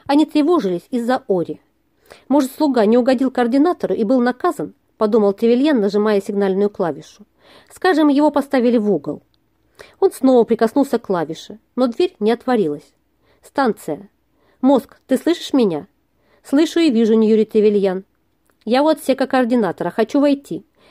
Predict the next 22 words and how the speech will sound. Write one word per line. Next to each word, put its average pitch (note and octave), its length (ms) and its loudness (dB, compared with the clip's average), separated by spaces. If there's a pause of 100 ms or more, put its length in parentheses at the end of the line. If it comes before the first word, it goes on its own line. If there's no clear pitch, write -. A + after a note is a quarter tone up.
(120)
На B3 100 0
сигналы C#4+ 540 0
никто A3+ 260 -2
не C#4 160 4
реагирует". F#3+ 680 -2 (480)
"Входите, D4 420 0
достойный. F3 720 -4
Блокировка C#4 560 0
снята G3 400 -4
и A3 160 -8
включены A#3+ 440 0
наружные A3+ 460 0
камеры. E3 480 -8 (600)
Все, D4 160 0
что C#4 160 -2
происходит C4+ 480 0
в - 40 -4
отсеке, C4+ 400 -2
будет A3 260 -2
зафиксировано". E3 800 -6 (1800)
Дверь A3+ 420 -4
распахнулась. F#3 800 -8